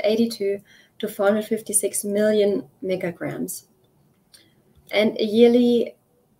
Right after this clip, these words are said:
sequestration of seventeen to forty times the amount of C O two emitted by the country in two thousand nineteen,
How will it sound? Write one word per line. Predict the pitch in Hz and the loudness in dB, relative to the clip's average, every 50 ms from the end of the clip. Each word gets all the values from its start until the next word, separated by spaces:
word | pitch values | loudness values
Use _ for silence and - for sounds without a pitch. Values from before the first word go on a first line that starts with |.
| _ _ _ | _ _ _
sequestration | - - 233 226 226 226 220 - - 214 202 202 202 - 226 - - | -6 -6 -6 -4 -4 -4 -6 -2 4 4 4 4 4 0 -6 -6 -4
of | 190 185 185 | -8 -6 -4
seventeen | - - 208 202 202 208 208 - - 202 196 196 | -2 0 0 0 0 0 -4 -4 -6 -6 -6 -6
to | 190 196 | -8 -12
forty | - - - 202 202 208 214 208 | -14 -6 0 0 2 2 0 -4
times | 208 208 180 175 180 180 - | -4 -6 -4 -4 -4 -4 -6
the | - 185 | -6 -4
amount | 185 190 180 165 170 175 175 | -2 -2 -2 -2 -2 -4 -6
of | 180 170 - | -8 -6 -4
C | - - - 190 190 | -4 -4 -2 -4 -6
O | 185 | -6
two | 185 - - 190 180 - - | -6 -6 -2 -2 -2 -2 -4
emitted | 180 185 185 175 180 185 180 | -4 -4 -4 -4 -6 -8 -8
by | - 165 175 | -6 -8 -8
the | - 160 | -8 -10
country | - - - 165 175 175 190 | -14 -8 -8 -8 -6 -6 -10
in | 175 | -10
two | - 175 | -10 -10
thousand | 175 170 160 160 170 190 | -8 -6 -6 -6 -4 -4
nineteen, | 190 185 180 185 - - 226 190 156 - - | -4 -4 -4 -6 0 4 4 4 4 4 -8